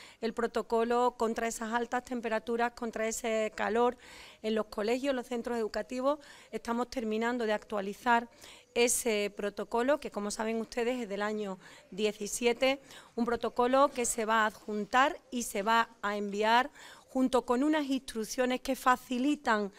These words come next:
la aplicación de, con esas actualizaciones del protocolo la semana que viene. Estamos trabajando a todo ritmo para que la próxima semana todos los centros educativos tengan sus instrucciones para facilitar esa aplicación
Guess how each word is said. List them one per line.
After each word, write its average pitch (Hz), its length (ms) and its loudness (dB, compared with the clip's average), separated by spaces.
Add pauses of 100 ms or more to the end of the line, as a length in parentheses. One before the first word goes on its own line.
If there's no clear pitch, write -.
(300)
la 214 120 4
aplicación 226 760 0
de, 214 100 -4
con 220 220 0
esas 247 240 0
actualizaciones 226 760 -2
del 202 140 -6
protocolo 233 680 -2 (440)
la 214 120 0
semana 220 420 -2
que 196 120 -10
viene. 190 360 -4 (340)
Estamos 220 800 0 (240)
trabajando 262 800 4 (180)
a 214 160 0
todo 226 320 2
ritmo 254 420 0
para 214 200 0
que 208 160 -8
la 190 120 -4
próxima 233 720 -2
semana 240 500 0 (340)
todos 269 240 6
los 247 120 -4
centros 226 260 -4
educativos 247 640 0 (360)
tengan 233 260 2
sus 233 200 -2
instrucciones 269 640 0
para 226 240 -6
facilitar 220 580 -2
esa 220 260 2
aplicación 247 760 0